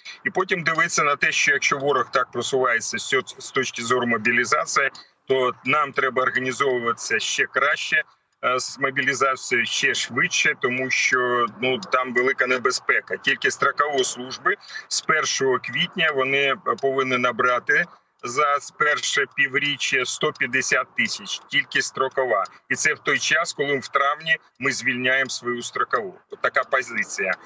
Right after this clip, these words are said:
Тепер далі. Всього вони планують по джерелам іноземним триста-чотириста тисяч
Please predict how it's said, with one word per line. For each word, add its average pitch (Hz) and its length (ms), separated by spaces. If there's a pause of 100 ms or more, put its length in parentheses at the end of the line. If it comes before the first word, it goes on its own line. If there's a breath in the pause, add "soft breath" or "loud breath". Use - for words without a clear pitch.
(320 loud breath)
Тепер 196 280
далі. 151 340
Всього 156 400
вони 180 240
планують 170 500
по 147 220
джерелам 147 640
іноземним 147 800 (280)
триста-чотириста 151 1160
тисяч 131 580